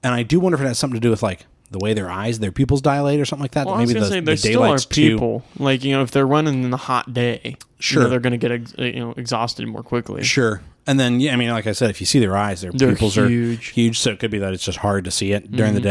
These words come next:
Speaker 1: day 'cause all the light. So they just hide out in dark places. But then, yeah, he fucking, <laughs> they, they take a tunnel.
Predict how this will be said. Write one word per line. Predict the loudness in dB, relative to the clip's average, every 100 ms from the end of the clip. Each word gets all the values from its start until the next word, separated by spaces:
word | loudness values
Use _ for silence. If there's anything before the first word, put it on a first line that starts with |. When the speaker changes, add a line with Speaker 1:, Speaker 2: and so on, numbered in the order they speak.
| 0
Speaker 1:
day | 0
'cause | -4 -4
all | -4
the | -6
light. | -4 -6 -8 -20 -20 -14
So | -10
they | -8
just | -10 -12
hide | -10 -6 -6
out | -6
in | -6
dark | -6 -6
places. | -6 -4 -6 -8 -14 _ -10
But | -4 -2 0
then, | 0 2
yeah, | -2
he | -2 -8
fucking, | -8 -6 -4 -4 -4 -10 _ _
<laughs> | -10 -4 -4 -6 -20 -20 -20 _
they, | -2 0 0 0
they | 2 2
take | 0 -4 -8
a |
tunnel. | -10 -8 -6 -6 -10